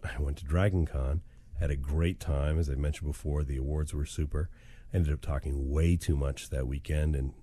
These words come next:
did not drink nearly enough of those killer drinks at Trader Vic's. And then I came back to Phoenix feeling kind of exhausted. <clears throat> And as happens every time this year <laughs> during the monsoon season, something in the,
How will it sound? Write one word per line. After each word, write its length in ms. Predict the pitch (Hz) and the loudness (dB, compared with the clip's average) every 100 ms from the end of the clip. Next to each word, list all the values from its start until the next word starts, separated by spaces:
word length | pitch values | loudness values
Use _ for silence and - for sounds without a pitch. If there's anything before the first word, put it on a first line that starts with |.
| - | -6
did 180 | 73 | -2
not 220 | 76 104 123 | 2 0 2
drink 240 | 113 - | 2 4
nearly 560 | 90 92 104 123 117 98 | 4 6 6 8 8 6
enough 300 | 78 67 71 | 4 2 0
of 40 | |
those 280 | 69 67 - - | -2 -2 -6 -6
killer 240 | 90 71 | -2 0
drinks 340 | 67 73 73 | 0 -2 -2
at 140 | - - | -4 -2
Trader 220 | 82 69 | 0 2
Vic's. 340 | 80 147 - - - - - - - - - | 2 0 -2 -18 -20 -18 -20 -20 -20 -18 0
And 200 | 85 87 | 4 6
then 140 | 95 | 6
I 60 | 90 | 4
came 180 | 104 | 2
back 140 | 90 85 | 2 2
to 80 | 78 | 0
Phoenix 420 | - 90 82 - | 0 2 2 0
feeling 240 | 82 71 | -2 -2
kind 180 | 69 69 | 0 -2
of 80 | 62 | -2
exhausted. 640 | 67 101 123 120 73 80 - - - - - - - | 0 2 2 2 -2 -4 -6 -16 -20 -20 -20 -8 2
<clears throat> 300 | 117 - - | 2 2 2
And 280 | 107 101 92 | 4 6 6
as 200 | 90 - | 4 0
happens 340 | - 104 - 90 | -2 0 0 0
every 300 | 92 95 107 | 2 2 0
time 400 | - 80 80 78 | 2 2 4 2
this 220 | 80 - | 0 0
year 160 | 80 - | 0 0
<laughs> 40 | |
during 200 | - 82 | 0 0
the 80 | 73 | 0
monsoon 540 | 71 76 78 - 170 165 | 2 0 0 4 4 4
season, 440 | 101 76 76 76 - - - - - - - | 2 4 2 0 -6 -20 -20 -20 -20 -18 -14
something 480 | - - 101 101 85 | -8 0 2 4 2
in 80 | 76 | 2
the, 160 | 69 | -2